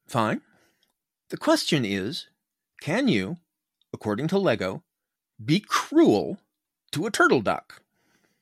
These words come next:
The turtle duck is not a real animal,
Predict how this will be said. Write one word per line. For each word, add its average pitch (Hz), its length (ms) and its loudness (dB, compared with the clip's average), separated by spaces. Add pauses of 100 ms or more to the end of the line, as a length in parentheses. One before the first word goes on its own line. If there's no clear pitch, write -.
(380)
The 135 80 -4
turtle 277 280 0
duck 131 280 -2 (100)
is 117 240 0
not 120 160 0
a 107 40 0
real 117 200 0
animal, 131 360 0